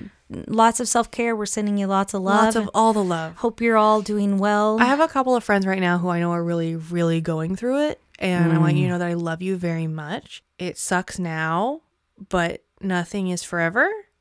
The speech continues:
Speaker 2: And this too will, will go away and open up into something new and better.
Speaker 1: It will. And if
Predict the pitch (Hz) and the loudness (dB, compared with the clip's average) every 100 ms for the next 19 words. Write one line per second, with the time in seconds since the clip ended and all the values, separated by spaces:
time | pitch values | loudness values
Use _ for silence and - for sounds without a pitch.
0 | _ _ 240 247 269 277 - 320 311 311 | _ _ -6 -4 -6 -8 -6 -6 -4 -2
1 | 311 302 302 294 294 294 294 285 294 294 | -2 -2 -4 -4 -2 -2 0 2 2 2
2 | 285 277 277 269 262 262 - 262 254 247 | 0 -4 -6 -8 -6 -4 -4 -4 -4 -6
3 | 240 233 220 214 202 190 185 175 160 65 | -6 -8 -6 -2 -2 0 0 -2 -2 -6
4 | - - 240 - 208 185 180 180 190 - | -10 -4 -2 0 0 0 0 -4 -6 -12
5 | _ - 220 220 - 226 | _ 0 4 4 2 -2